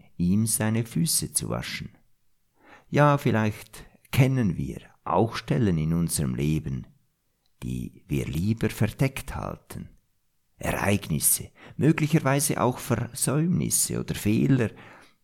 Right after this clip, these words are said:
die wir nicht preisgeben wollen. Doch Gott lädt uns ein, gerade diese unangenehmen Seite anzurühren und zu reinigen,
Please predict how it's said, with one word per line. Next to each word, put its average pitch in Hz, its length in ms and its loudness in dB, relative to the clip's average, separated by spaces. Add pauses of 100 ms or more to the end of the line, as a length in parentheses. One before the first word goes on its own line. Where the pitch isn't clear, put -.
(140)
die - 160 0
wir 95 160 4
nicht - 380 -4
preisgeben 71 880 -2
wollen. 80 520 -2 (920)
Doch - 240 -10
Gott - 360 -6 (120)
lädt 98 240 -2
uns 95 240 -2
ein, 62 320 -4 (680)
gerade 92 560 0
diese - 380 -2
unangenehmen 87 920 0
Seite 101 640 0
anzurühren 98 1120 -2 (300)
und 98 220 -2
zu 104 140 0
reinigen, 107 720 -2